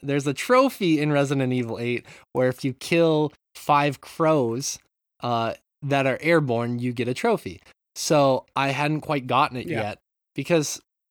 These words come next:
Speaker 1: the co-, the thing is, when you run into them in the, in the world, you wanna quickly react and shoot them. And so I'm in the classroom and I see a crow,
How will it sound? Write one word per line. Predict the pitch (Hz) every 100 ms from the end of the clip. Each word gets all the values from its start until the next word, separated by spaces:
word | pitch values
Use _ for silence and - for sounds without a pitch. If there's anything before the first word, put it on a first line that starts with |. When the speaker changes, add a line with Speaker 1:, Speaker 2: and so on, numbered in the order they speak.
| _ _ _ _ _ _ - -
Speaker 1:
the | 160 165
co-, | 160 185 -
the | 160
thing | 156 185
is, | 175 156
when | 165
you | 175
run | 156 156
into | 196 196 190
them | 165 156 151
in | 151 143
the, | 139 135 117 - 147
in |
the | 143
world, | 131 202 196 147 143 147
you | 147
wanna | 143 143 143 120
quickly | - 165 - 147
react | 131 131 135 -
and | 110
shoot | 107 - 214
them. | - 101 104 - - _ _ 147
And | 147 143
so | 170
I'm | 156 175
in | 170
the |
classroom | 151 156 165 - 147
and | 139
I |
see | - 143
a | 127
crow, | - 165 143 120